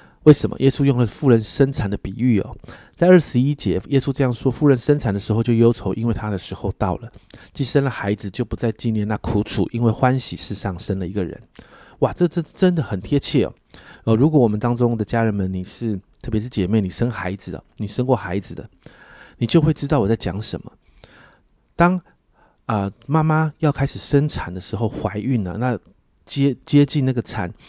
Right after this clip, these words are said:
产期的时候啊，她会，会紧张啊，因为没有经历过，可是开始痛啊，那，那个疼痛是非常痛的哦。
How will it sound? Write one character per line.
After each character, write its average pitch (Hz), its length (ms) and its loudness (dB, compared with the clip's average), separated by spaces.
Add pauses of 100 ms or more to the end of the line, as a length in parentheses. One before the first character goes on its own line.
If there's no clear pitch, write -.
产 95 360 -8
期 101 400 -4
的 107 100 0
时 - 200 -6
候 101 240 0
啊， - 120 -12 (600)
她 175 100 4
会， 175 200 6 (180)
会 185 120 6
紧 101 260 -8
张 117 260 -2
啊， 107 120 -8 (400)
因 175 100 0
为 185 80 4
没 139 160 4
有 139 100 6
经 143 280 -2
历 147 140 4
过， 139 140 6
可 107 120 0
是 143 140 0
开 - 200 -4
始 113 160 -6 (100)
痛 113 340 6
啊， 80 100 -10 (480)
那， 175 100 4
那 180 80 4
个 160 100 6
疼 123 300 -2
痛 151 140 2
是 139 100 -6
非 156 320 0
常 - 240 -6
痛 101 240 -2
的 85 100 -6
哦。 76 140 -8